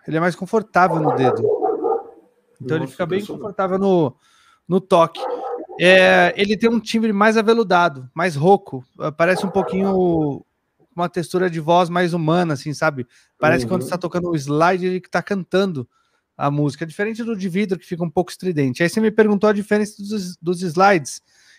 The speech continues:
Speaker 1: Então, eu vou te
Speaker 2: Hum.
Speaker 1: falar. Tem quatro tipos de slide agora que eu conheço. Eu já toquei o, o slide de vidro, que é o que eu mais
Speaker 2: Uhum.
Speaker 1: gosto, que é esse aqui. Ah,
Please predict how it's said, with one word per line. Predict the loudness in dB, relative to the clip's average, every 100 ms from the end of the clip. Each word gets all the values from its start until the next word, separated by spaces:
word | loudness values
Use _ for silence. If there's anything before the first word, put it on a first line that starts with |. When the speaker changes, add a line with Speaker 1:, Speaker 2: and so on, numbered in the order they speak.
| _
Speaker 1:
Então, | -2 2
eu |
vou | 2
te |
Speaker 2:
Hum. | 4
Speaker 1:
falar. | 6 6 4 -2 _ _ _ _ _
Tem | -4 -4 -2
quatro | 2 2 0
tipos | -4 -4
de | -2
slide | 2 2 4 2
agora | 0 -2
que | -2
eu | -8
conheço. | -6 -8 -10 -18 _ -20
Eu | -8 -6
já | -2 -2
toquei | -2 -4 -4
o, | -4
o | -4 -8
slide | -2 0 0 -4
de | -8 -6
vidro, | 0 0 0 -6 _ _ _
que | -10
é |
o | -8
que | -4
eu |
mais | -2 -2
Speaker 2:
Uhum. | 0
Speaker 1:
gosto, | 2 2 0 -8 -12 _ _ _ _ _
que | 0
é | 2
esse | 2
aqui. | -2 0 0 0 -6 _ _ _ _ _
Ah, | 2 6 8 8 6 2